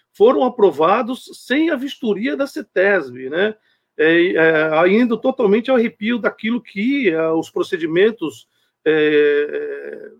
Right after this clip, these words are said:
jurídicos, né, de lei, é, é, determinam que seja feito, né? Você imagine que, às vezes, muitas vezes, você fazendo uma vistoria pessoalmente, você já, é, não consegue enxergar um monte de coisa, né?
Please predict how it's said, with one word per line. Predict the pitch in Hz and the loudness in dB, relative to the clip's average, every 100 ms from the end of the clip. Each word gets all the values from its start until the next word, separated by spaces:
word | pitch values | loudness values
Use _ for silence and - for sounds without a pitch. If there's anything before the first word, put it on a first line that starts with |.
| _ _ - | _ _ -8
jurídicos, | 139 202 226 269 190 147 127 | -2 2 2 0 -4 -8 -2
né, | 180 170 139 | 0 0 -2
de | 117 170 | -2 2
lei, | 156 247 233 135 _ | 4 4 2 -8 _
é, | 147 147 139 _ _ - | -2 -2 -2 _ _ -4
é, | 151 139 143 | 0 0 -2
determinam | 131 202 247 190 190 233 226 | 0 0 2 4 4 2 0
que | |
seja | - 240 302 | -4 -4 -6
feito, | - 180 156 - 135 | 0 2 2 -2 -2
né? | 160 202 - _ _ - | 0 -2 -6 _ _ -8
Você | 175 - | -8 -2
imagine | 294 240 208 190 277 | -2 0 0 0 -2
que, | 262 262 | -2 0
às | 202 | 0
vezes, | 185 254 | -2 -2
muitas | 247 269 240 | -2 0 2
vezes, | 208 | 2
você | 196 190 | 0 -4
fazendo | 208 208 226 | -4 -2 -2
uma | 233 | -4
vistoria | 220 - 262 226 190 180 | -6 -6 -2 0 2 0
pessoalmente, | - 220 - 233 185 165 120 101 - _ _ | 0 -2 0 0 0 -2 -6 -12 -18 _ _
você | 143 180 - | -4 -2 -2
já, | 220 214 208 185 | 2 4 4 4
é, | 185 190 175 | 4 4 2
não | 202 | 2
consegue | 226 208 220 202 | 2 0 0 0
enxergar | 202 202 180 160 | 0 0 0 0
um | 165 | 0
monte | 185 220 185 | -2 -4 -6
de | 156 | -10
coisa, | - 214 294 170 | -2 0 0 -2
né? | 190 220 | -4 -4